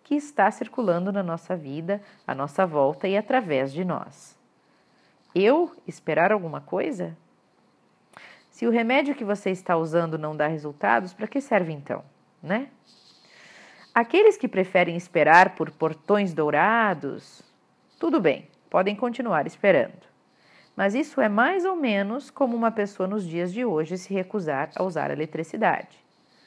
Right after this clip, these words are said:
Tudo que tem se, tudo que se tem que fazer para ter acesso à eletricidade é achar uma tomada e ligar um aparelho eletrônico nela e voe lá. Acontecem um monte de coisas legais.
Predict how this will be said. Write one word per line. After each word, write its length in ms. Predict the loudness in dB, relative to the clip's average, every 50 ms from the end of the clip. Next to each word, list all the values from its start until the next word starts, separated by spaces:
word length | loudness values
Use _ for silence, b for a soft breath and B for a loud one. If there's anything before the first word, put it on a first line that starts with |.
| b b b b b _
Tudo 300 | 0 2 4 4 4 2
que 120 | 0 -2
tem 260 | -4 -2 -2 -4 -4 -4
se, 180 | -8 -12 -14 -16 -18 _ _ _ _ _
tudo 240 | -6 -2 -2 -2 -2
que 100 | -4 -6
se 140 | -6 -6 -8
tem 300 | -6 -4 -6 -6 -6 -8
que 100 | -14 -6
fazer 540 | -2 0 0 2 2 0 0 0 0 -2 -6 b b b b b b
para 180 | -2 -2 0 0
ter 200 | -2 -4 -2 -2
acesso 540 | -2 -4 -4 0 4 6 6 6 4 2 -4
à 20 |
eletricidade 840 | -4 -2 -4 -6 -6 -10 -10 -8 -2 2 4 4 6 4 4 2 0 0
é 80 | 0
achar 320 | 0 -2 -2 -2 -2 -2 -2
uma 160 | -2 -4 -4
tomada 560 | -4 -4 -2 0 2 2 2 2 0 0 -2
e 80 | -4 -4
ligar 340 | -4 -2 2 4 4 4
um 80 | 2 0
aparelho 380 | -2 -2 0 0 0 0 0 0
eletrônico 540 | 0 -2 -2 -2 -2 -4 -4 -4 -6 -6
nela 360 | -4 -4 -2 -2 0 0 0 0
e 100 | -2 -2
voe 360 | -4 -6 -6 -4 -4 -2 -2
lá. 360 | 0 2 2 0 0 -2 -8 _ b b b b b b b b b b b b _
Acontecem 580 | -6 -4 -2 -4 -2 0 0 0 0 -2 -4 -4
um 60 | -2
monte 400 | -2 -2 -4 -4 -6 -8 -8 -8
de 80 | -8
coisas 320 | -6 -4 -4 -4 -4 -4 -6
legais. 640 | -6 -6 -4 -4 -2 -2 -2 -4 -6 -12 -18 -20 _